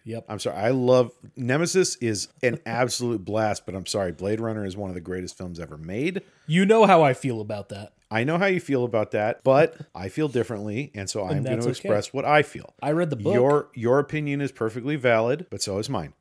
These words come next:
Speaker 1: Nope, yours is wrong. I have read the book, though.
Speaker 2: <laughs>
Speaker 1: I'm smart. I re-, I, I read Do Androids Dream of Electric Sheep.
Speaker 2: I've read the book multiple times, and it's a very good book. And what I l-, love about it, and this, again,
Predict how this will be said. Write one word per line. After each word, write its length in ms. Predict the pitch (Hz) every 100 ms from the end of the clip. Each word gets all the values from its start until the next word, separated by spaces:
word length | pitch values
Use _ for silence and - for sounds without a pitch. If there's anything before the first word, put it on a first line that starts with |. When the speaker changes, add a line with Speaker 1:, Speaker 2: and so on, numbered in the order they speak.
| -
Speaker 1:
Nope, 180 | 156 147
yours 180 | 139 143
is 100 | 127
wrong. 340 | 110 117 123 98 -
I 80 |
have 160 | 175 285
read 140 | 330
the 80 | 220
book, 220 | 156 180
though. 200 | 127 104 - -
Speaker 2:
<laughs> 160 | _ -
Speaker 1:
I'm 140 | 233
smart. 340 | - 160 107 -
I 80 | 156
re-, 160 | 160
I, 80 | 139
I 240 | 175 135 170
read 240 | 151 165
Do 160 | 135 123
Androids 380 | 123 120 113
Dream 220 | 110 120 113
of 100 | 104
Electric 340 | 110 104 110
Sheep. 260 | - 113 -
Speaker 2:
I've 200 | 98 104
read 100 | 113
the 80 | 117
book 260 | 131 160
multiple 460 | 101 104 107 127 -
times, 400 | 175 190 92 -
and 300 | 101 98 101
it's 320 | 101 - -
a 100 | 107
very 300 | 95 107 120
good 180 | 123 120
book. 300 | 151 143 -
And 280 | 107 104 98 -
what 180 | 107 113
I 80 |
l-, 240 | 107 110 - -
love 240 | 120 170
about 320 | 170 117 101
it, 160 | 113 -
and 220 | 95 95
this, 160 | 104 -
again, 500 | 98 92 92 85